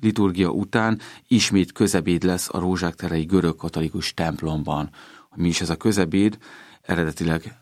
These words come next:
a dél-budai görög katolikus szervezőlelkészségtől indult el, ott is működik, és egyre többen veszik ezt át.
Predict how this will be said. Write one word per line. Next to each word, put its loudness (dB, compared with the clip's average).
a -4
dél-budai 0
görög 0
katolikus -4
szervezőlelkészségtől -4
indult -2
el, -2
ott -8
is -6
működik, 0
és -4
egyre -2
többen -4
veszik -4
ezt -8
át. -4